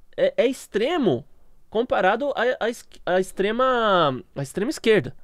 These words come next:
né, que visa o Estado grande, o Estado inchado e tudo,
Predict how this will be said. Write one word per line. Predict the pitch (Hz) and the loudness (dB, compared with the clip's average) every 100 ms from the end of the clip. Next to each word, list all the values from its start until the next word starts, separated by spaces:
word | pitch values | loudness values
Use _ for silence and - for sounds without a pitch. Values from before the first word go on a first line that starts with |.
| - | -12
né, | 131 143 127 - | 0 2 2 -4
que | - 131 | -4 -4
visa | 120 180 175 190 147 | 0 0 4 2 2
o | |
Estado | 170 - 131 160 | 0 2 -2 0
grande, | 147 147 160 120 | 0 0 0 -4
o | |
Estado | - 127 135 | -4 -4 -4
inchado | 165 - 135 143 165 127 120 - - | -8 -2 2 4 4 2 -4 -10 -4
e | 170 | -4
tudo, | - 262 220 | -2 0 0